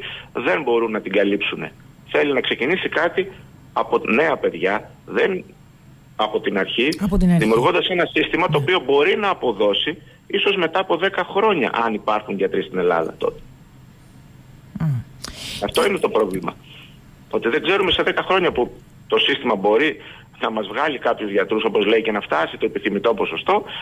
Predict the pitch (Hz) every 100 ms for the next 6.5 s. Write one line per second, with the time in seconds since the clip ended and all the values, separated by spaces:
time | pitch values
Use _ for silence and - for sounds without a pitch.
0 | - 135 - 120 156 156 113 104 131 -
1 | - - - - - - 233 240 269 -
2 | 165 160 - - - - - - 180 147
3 | 214 247 262 220 285 196 170 - - 226
4 | 214 190 226 190 175 180 175 175 175 170
5 | 160 - 214 214 - 208 220 202 208 180
6 | 156 135 127 - -